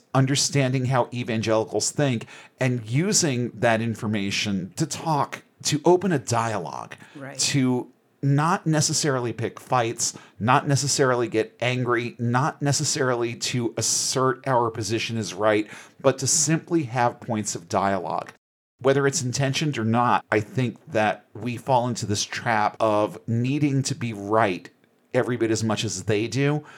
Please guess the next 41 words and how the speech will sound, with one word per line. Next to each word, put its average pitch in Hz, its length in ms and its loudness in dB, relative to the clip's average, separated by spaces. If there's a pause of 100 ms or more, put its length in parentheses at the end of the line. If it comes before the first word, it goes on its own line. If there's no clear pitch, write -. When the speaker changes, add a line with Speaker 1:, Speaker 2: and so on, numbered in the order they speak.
(100)
Speaker 2:
Mm. 147 360 -2
Speaker 1:
And 110 380 2 (380)
hopefully 185 480 4
by 139 120 8
the 127 80 2
time 127 260 -2
we're 117 100 -2
done 110 220 0
tonight, 110 560 -2
you'll 135 180 2
have 131 160 0
a - 20 -6
little 135 280 2
bit 139 280 -2
better 117 240 0
of 113 100 -2
an 110 100 -2
idea 104 540 0 (360)
of 110 100 2
how 156 320 -2
to 156 220 -4
avoid 104 760 -2
that 113 200 2
particular 110 500 -2
pitfall, - 680 -4
because 110 760 -2 (220)
it's - 180 -2
not 123 260 2
about 135 400 2
being 113 280 -4
right. 98 300 -6
We 156 140 -2
know 156 320 0
that 147 80 0
we're 107 220 -2
right. 87 340 -6 (400)
But 120 160 0
then 135 140 2
again, 127 260 0
they 127 140 4
think 143 720 -2